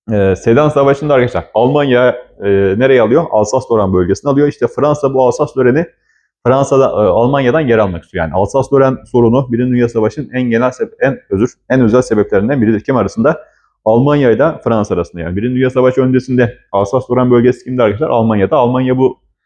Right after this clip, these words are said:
bölgeyi Sedan Savaşı'nda kimden alıyordu? Fransa'dan alıyordu. İşte arkadaşlar bu Alsas-Loren'i Fransa geri almak istiyor.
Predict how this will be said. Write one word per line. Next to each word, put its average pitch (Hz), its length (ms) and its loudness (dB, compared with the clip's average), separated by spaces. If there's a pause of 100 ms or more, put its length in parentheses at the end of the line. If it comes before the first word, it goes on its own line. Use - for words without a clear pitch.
(180)
bölgeyi 120 520 2 (300)
Sedan 123 280 0
Savaşı'nda 120 440 0
kimden 135 280 -4
alıyordu? 127 520 0 (760)
Fransa'dan 117 380 2
alıyordu. 107 240 2
İşte 120 140 -2
arkadaşlar 117 280 2
bu 117 160 2
Alsas-Loren'i 123 520 0
Fransa 113 360 -2
geri 110 160 2
almak 90 240 -4
istiyor. 143 260 -2